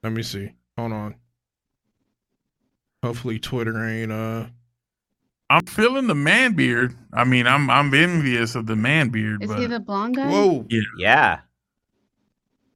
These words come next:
Speaker 3: That's a
Speaker 4: Yeah,
Speaker 3: man
Speaker 4: no, he,
Speaker 3: bun.
Speaker 4: he, he's not the Samoan guy.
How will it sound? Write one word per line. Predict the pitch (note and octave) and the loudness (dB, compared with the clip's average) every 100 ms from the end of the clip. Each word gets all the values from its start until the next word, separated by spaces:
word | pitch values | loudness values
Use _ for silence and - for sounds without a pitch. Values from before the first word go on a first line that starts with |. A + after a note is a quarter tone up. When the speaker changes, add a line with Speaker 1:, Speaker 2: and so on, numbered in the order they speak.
| _ _ _ _ _ _ - | _ _ _ _ _ _ -2
Speaker 3:
That's | D4+ F4 | -2 2
a | |
Speaker 4:
Yeah, | E4 | 6
Speaker 3:
man | E4 | 8
Speaker 4:
no, | E4+ | 8
he, | A#3+ | 4
Speaker 3:
bun. | A#3 F3 D#3 D3+ F#3 - | 0 0 0 -4 -8 -8
Speaker 4:
he, | - _ | -10 _
he's | - D3+ C3 | -2 -2 4
not | D#3 D3+ | 4 4
the | C#3+ | 0
Samoan | - A#2 G#2+ G#2+ D#2 D2 D2 _ | -2 0 0 0 -2 -8 -18 _
guy. | - C2+ C#2 | -10 -10 -10